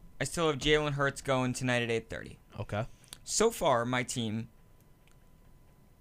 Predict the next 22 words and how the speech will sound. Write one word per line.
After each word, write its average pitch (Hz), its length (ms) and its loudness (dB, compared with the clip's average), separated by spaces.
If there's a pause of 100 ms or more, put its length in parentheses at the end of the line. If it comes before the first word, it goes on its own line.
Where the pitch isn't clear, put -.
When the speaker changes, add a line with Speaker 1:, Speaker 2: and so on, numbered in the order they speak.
(140)
Speaker 1:
whilst 147 300 2
getting 147 240 2
zero 151 400 2
points 185 320 -4
from 151 160 -4
the, 143 180 -4 (340)
in 156 60 -4
the 147 80 -2
Colts - 320 -2
defense, 123 600 -4 (480)
I 190 120 2
have 220 140 0
ninety-nine 180 500 0
points, - 460 -10 (460)
which 415 140 -8
is 403 240 -4 (440)
pretty 415 200 -2
good. - 260 0 (920)
With 139 280 0
just - 400 -2
his 320 200 -4
kicker 156 720 -4